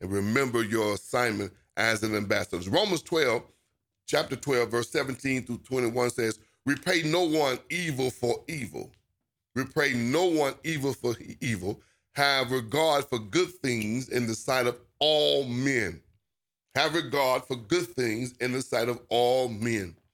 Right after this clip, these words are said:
If it is possible, as much as it, as depends on you, live peaceably with all men. There it is twice, with all men. Amen. Beloved, do not avenge yourself.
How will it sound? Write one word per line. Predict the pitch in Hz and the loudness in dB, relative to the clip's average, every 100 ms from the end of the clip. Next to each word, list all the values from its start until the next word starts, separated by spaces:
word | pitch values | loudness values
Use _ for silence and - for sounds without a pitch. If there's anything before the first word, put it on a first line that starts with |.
| _ _ _ _ | _ _ _ _
If | 156 165 | -2 0
it | 170 | 0
is | 160 | -2
possible, | - 190 185 - 117 101 87 80 _ _ _ - | -4 -2 -2 -2 -4 -4 -6 -8 _ _ _ -14
as | 95 107 | -8 -4
much | 123 170 165 139 | 0 2 2 0
as | 139 123 | 0 0
it, | 127 - _ - | -4 -8 _ 0
as | 113 110 98 | 2 2 0
depends | 113 - 156 147 123 | -6 -4 -4 -2 0
on | 123 117 | 0 0
you, | 127 180 202 - _ _ _ - | 0 -2 -4 -8 _ _ _ -6
live | 110 147 170 160 - | -2 2 2 0 -6
peaceably | - 190 185 147 117 117 110 127 120 _ _ | -6 -6 -4 -4 -2 0 2 0 -4 _ _
with | 117 123 - | -4 -2 0
all | 127 135 135 131 117 - | 2 4 4 2 0 -4
men. | 104 110 120 101 85 85 | -4 0 0 -2 -4 -2
There | 107 110 | 0 0
it | |
is | 120 117 - | 0 -2 -4
twice, | - 131 101 - | -2 -2 0 -6
with | 98 - | -10 -6
all | 110 117 117 113 90 | 0 2 2 0 -2
men. | 92 113 101 76 - _ _ _ _ 110 | -2 -2 -4 -8 -16 _ _ _ _ -2
Amen. | 120 120 113 | 0 0 0
Beloved, | 113 131 160 135 104 - | 0 2 2 0 -6 -6
do | 113 131 | -2 0
not | 147 156 - _ - | 0 -2 -6 _ -4
avenge | 120 113 160 151 131 110 117 | -2 0 0 0 -2 -6 -4
yourself. | 127 - 110 98 127 | -2 -2 -2 0 -2